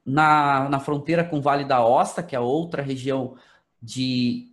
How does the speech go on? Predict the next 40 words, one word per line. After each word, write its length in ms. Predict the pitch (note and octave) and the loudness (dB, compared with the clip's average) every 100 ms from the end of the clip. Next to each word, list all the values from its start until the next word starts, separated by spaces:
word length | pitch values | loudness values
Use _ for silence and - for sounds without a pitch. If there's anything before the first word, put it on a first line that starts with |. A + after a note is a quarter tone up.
| _ | _
uma 100 | G#4+ | -6
certa 380 | - - C#4+ - | -4 -2 -2 0
relevância 680 | F#3+ F3+ E3 B2+ D3+ - F3+ | 0 2 0 2 0 0 -2
na 100 | D3 | -4
produção 500 | - C#3+ - - C#3 | -2 -6 -4 -6 -4
de 100 | C3+ | -4
vinho, 380 | A#2+ C3+ G3+ G3+ | -4 0 0 2
mas 180 | D#3+ D#3 | 0 -2
uma 100 | C3+ | -6
produção 420 | C#3+ C#3+ D3+ C#3+ | -6 -4 -4 -2
muito 340 | C#3 F3 F3 | 0 0 0
menor, 420 | D#3 B2+ B2 D#3+ | -2 0 4 4
muito 280 | C3 D3 D#3 | 2 -4 -4
mais 260 | D3+ B2+ B2 | -2 -2 -4
rara, 640 | - B2+ E3 C#3+ A#2+ - _ _ _ _ - | 0 4 4 4 -2 -12 _ _ _ _ -14
muito 260 | A#2+ C#3+ D#3+ | -8 -4 -2
mais 180 | C#3+ | -2
rara 180 | C#3+ D#3+ | 0 0
de 80 | D#3+ | -2
achar 180 | - E3 | -2 -4
até 160 | E3 | -4
dentro 160 | F3 B3 | -2 -2
da 100 | G#3 | -2
própria 320 | - D#3+ E3+ | 0 0 0
Itália, 480 | - A2+ B2+ E3 F#3 - _ _ | -4 0 2 0 -4 -14 _ _
porque 240 | C#3+ C#3 D3 | -6 0 2
é 40 | |
muito 480 | C3+ B2 D3 F3+ E3 | 2 2 2 2 0
mais 240 | C#3+ C3 | -2 -2
frio, 460 | - A#2+ D#3+ C4+ - _ _ - - _ _ _ _ _ | -4 -2 0 -2 -6 _ _ -20 -20 _ _ _ _ _
mas 100 | B2 | -4
uma 160 | B2 C3 | 0 0
região 320 | B2+ A#2 C3+ | -2 -2 -2
muito 240 | C3+ C#3 C#3+ | 0 -2 -2
linda, 380 | B2+ E3 F#3 | -2 0 0
né? 100 | C3+ | 0
A 40 | C3+ | -2
gente 160 | A#2+ | -6
tem 100 | A#2+ | -10
aqui 320 | B2 C3+ C3 | -8 -6 -8